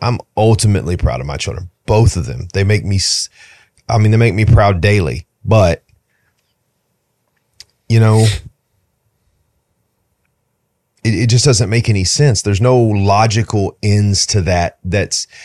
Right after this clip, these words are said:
you know, u-, unless these are those parents that think their ca-, child's gonna become some kind of influencer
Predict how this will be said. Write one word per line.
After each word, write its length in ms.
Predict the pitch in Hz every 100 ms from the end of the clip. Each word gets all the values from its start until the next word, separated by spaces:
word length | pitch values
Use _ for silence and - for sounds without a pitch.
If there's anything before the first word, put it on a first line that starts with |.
| - - -
you 120 | 104
know, 400 | 104 95 92 -
u-, 140 | 117 -
unless 680 | 117 120 135 131 - - - _ _ _ _ _ _ _ - 101 101 -
these 380 | 104 101 120 104
are 40 |
those 200 | 107 101
parents 400 | - 120 107 98
that 140 | 107 76
think 200 | 107 107
their 120 | 98
ca-, 180 | - -
child's 340 | - 104 92
gonna 140 | 104 95
become 340 | 98 110 101
some 200 | 107 98
kind 220 | 101 98
of 80 | 87
influencer 880 | 80 98 101 110 107 107 113 107